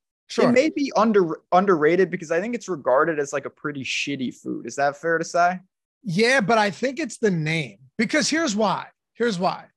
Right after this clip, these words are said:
Speaker 1: It is essentially the same thing as a hamburger. Like, you're just ta-, what?
Speaker 2: I don't know. I don't eat meatloaf,
Speaker 1: Okay,
Speaker 2: so
Speaker 1: all you're doing,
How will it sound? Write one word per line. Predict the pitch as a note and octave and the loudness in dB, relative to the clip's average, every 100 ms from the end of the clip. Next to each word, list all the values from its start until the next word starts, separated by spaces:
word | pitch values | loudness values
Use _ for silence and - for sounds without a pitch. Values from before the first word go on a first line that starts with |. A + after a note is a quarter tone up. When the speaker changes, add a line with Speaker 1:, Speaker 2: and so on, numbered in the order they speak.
| _ _ _ _ _ _ - | _ _ _ _ _ _ -6
Speaker 1:
It | A#3+ E4+ | -2 0
is | F#4+ A#3 | 0 0
essentially | A3 - B3+ D4 A3 G3+ | -4 -2 -2 -2 -2 -2
the | E3+ | -2
same | D3+ - A#3 G3 | -6 -4 -4 -2
thing | G3 A3 | -4 -4
as | D#3+ | -6
a | C3+ | -6
hamburger. | F3 A#3+ D#3 C#3 - | -4 -4 -4 -10 -8
Like, | F#3+ F#3+ - _ _ E3+ | -4 -4 -4 _ _ -2
you're | A3 | 0
just | F3+ D4+ - | 2 0 -2
ta-, | A#3 - _ _ _ _ _ _ _ _ _ - _ _ _ _ | -6 -6 _ _ _ _ _ _ _ _ _ -20 _ _ _ _
what? | - C#3+ | -2 2
Speaker 2:
I | A#3+ | 4
don't | D#4+ | 6
know. | E4 D#4 | 6 6
I | D#3+ | 6
don't | A#3 B3+ | 4 2
eat | A#3+ | -4
meatloaf, | D#3 C3 - F#2+ - - | -6 -8 -8 -10 -6 -2
Speaker 1:
Okay, | B3+ | 0
Speaker 2:
so | C4+ B2+ B2 | 0 0 -2
Speaker 1:
all | C3+ B3+ F4 | 2 2 4
you're | D#4+ | 2
doing, | G#3+ D4 G#3+ D3+ | 0 0 -2 -4